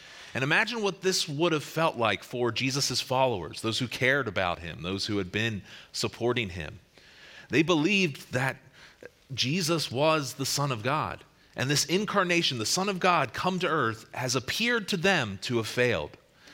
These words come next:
It seems that this Messiah, this rescuer they thought was coming, that his mission has ended in crushing defeat. Jesus' closest followers, his twelve disciples, all fled when he was arrested.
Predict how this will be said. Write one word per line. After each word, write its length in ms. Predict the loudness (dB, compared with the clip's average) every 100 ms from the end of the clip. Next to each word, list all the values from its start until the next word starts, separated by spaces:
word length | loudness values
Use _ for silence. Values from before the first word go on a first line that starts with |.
| -20 -20 -8 -4
It 140 | 0
seems 380 | 2 4 4 2
that 160 | 0 -2
this 160 | -6 0
Messiah, 580 | 2 4 4 6 4 2
this 220 | -2 -4
rescuer 680 | 2 2 2 -2 0 0
they 160 | 2 0
thought 320 | 0 0 2
was 160 | 0 -2
coming, 400 | -2 -2 -2 0
that 200 | -2 2
his 260 | 2 2
mission 400 | 2 2 2 0
has 260 | -2 -2 -4 -2
ended 480 | -2 0 -2 -4 -8 -18 -20 -12
in 160 | -8 -8
crushing 680 | -6 0 0 0 -4 -6 -10 -16 -20 -6
defeat. 460 | -6 -2 -4 -6 -12 _ _ _ _ -20 -20 -20 -20 -20 _ _ -4
Jesus' 680 | 0 0 0 -2 -4 -6 -10
closest 540 | -2 0 2 0 -2
followers, 640 | 2 4 4 2 0 -2 -4
his 140 | -6
twelve 340 | -2 0 0 -2
disciples, 800 | 0 2 2 0 -6 -6 -8 -14 -20 -4
all 220 | 4 4
fled 640 | 2 -4 2 4 4 2 -8 -12
when 140 | -10
he 180 | -2 2
was 200 | 2 2
arrested. 560 | 2 2 0 -4 -6